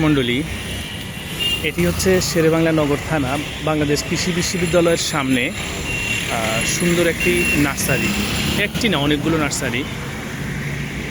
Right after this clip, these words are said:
এখানে মূলত বিভিন্ন প্রজাতির ফুল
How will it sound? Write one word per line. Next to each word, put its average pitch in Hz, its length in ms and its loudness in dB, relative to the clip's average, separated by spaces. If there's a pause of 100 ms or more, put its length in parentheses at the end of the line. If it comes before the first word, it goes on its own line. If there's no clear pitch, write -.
(200)
এখানে 175 240 0 (100)
মূলত 175 260 2 (320)
বিভিন্ন 160 380 2 (260)
প্রজাতির 160 540 0 (640)
ফুল 165 240 0